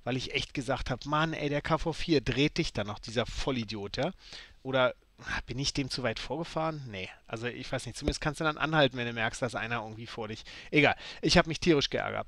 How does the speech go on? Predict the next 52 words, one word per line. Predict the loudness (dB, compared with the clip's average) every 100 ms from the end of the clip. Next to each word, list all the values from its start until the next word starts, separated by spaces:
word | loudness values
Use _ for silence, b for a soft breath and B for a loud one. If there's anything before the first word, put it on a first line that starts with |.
| 4
Dann | 4 4 -4 0
der | 4 6
A | 6
M | 4
X | -2 -2
hier, | 0
wo | 0
ich | -2
so | -2
dachte, | -2 2
„Scheiße, | 2 2 2 -2
ey, | -2 -4 -4
Scout, | -2 0 0 -2
was | -4 -4
machst | -4 -4 -6 -6
du | -2
da? | 2 2 0
Du |
musst | -6 -6 -4
vorne | -2 0 0 2
sein. | 2 0 -6 B B B -10
Du | -4
bist, | -2 -2 0
äh, | 2 0 -2
du | -8
bist | -4 -2 -2
unsere, | 0 4 4 2
du | -2
bist | -6 -4
unser | 0 2
Auge.“ | 4 4 2 0 -4
Nee. | 2 4 4 2 B B B
Und | -4 4
dann | 6 6 -2 -8
werd | -2 0
ich | 2
gespottet, | 0 -4 -2 0 0 -2 -10 -4 0
ähm, | 2 0 0
bleib | 0 0
nicht | -2 -4
unter | 0 4
der | 4
Brücke, | 4 2 4 4 B B B
weil | -2 0
ich | 2
Angst | 0 0
hatte | -2 -2
vor | 0
der | 0 2
Arti | 0 0 0 0
und | -4 -8 -6 -6 -8 -10 -4
krieg | -2